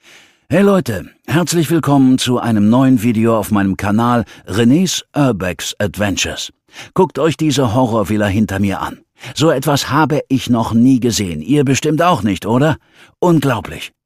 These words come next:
Dieses riesige Haus erkunden wir jetzt.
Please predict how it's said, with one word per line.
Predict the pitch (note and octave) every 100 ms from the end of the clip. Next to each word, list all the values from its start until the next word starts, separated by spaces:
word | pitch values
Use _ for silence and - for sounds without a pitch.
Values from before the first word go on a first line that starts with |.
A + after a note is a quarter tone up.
| _ - -
Dieses | D#3+ D3 C#3 A#2+
riesige | E3 G#3+ D#3 C3 A#2
Haus | B2+ D3+ - - _
erkunden | D3 C3+ D3+ D3+ - G2 F#2
wir | F2
jetzt. | E2+ - -